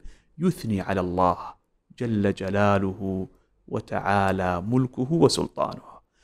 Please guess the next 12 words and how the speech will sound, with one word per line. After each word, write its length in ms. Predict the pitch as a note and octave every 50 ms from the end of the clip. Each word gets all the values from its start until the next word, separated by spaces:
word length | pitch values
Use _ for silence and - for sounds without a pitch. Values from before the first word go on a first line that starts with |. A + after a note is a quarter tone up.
| _ _ _ _
فمن 320 | _ - D#3 D#3+ D#3+ D3 -
تكبر 640 | - C#3 - - F3 D#3 D3+ D#3 D#3+ E3+ E3+ F#3 G3 - _ _ _ _ _ _
وتجبر 800 | - B2+ B2+ - - A#2 A2 - D#3+ D3+ C3+ - G#2 G#2 G2+ G2
من 180 | G2+ G#2+ G#2+ G#2
الخلق 640 | G2 G2 - - A#2+ A#2 G#2+ F2 - - - - _ _ _ _ _ _ _
فقد 360 | - - C3 - A#2 G#2+ -
أتى 460 | - - - - - G2+ F#2+ F#2 E2+ - - _ _ _ _ _ _
بابا 720 | - G#2+ A2+ C#3 C#3+ D3 C#3 B2+ A#2 B2+ A2+ G2+ G2+ F#2+ -
عظيما 580 | - G#2 G#2 B2+ C3+ D3+ D#3 D3 C#3 C3 B2 A2+
من 360 | G#2+ G#2+ A2+ C3 C3+ - -
أبواب 380 | G2+ - - A2 A#2+ A2+ A#2 A2
الوزر. 500 | F#2+ F#2 A2 A#2 G#2+ - - G#2 -